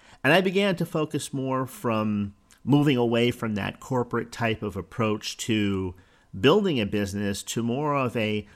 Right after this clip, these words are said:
solopreneurish <laughs> style of building a personal brand, because I realized there was a point where I was making so much effort to brand a company and to brand a company image,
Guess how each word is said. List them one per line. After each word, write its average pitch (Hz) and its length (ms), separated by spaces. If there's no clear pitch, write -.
solopreneurish 123 1300
<laughs> - 0
style 107 720
of 98 440
building 117 500
a 98 160
personal 104 720
brand, 101 520
because 127 280
I 135 60
realized 120 840
there 135 200
was 143 120
a 135 60
point 135 300
where 120 100
I 120 60
was 113 100
making 117 460
so - 340
much 165 280
effort 117 380
to 107 80
brand 123 420
a 110 40
company 101 800
and 110 380
to 110 80
brand 127 320
a 113 40
company 123 520
image, 104 640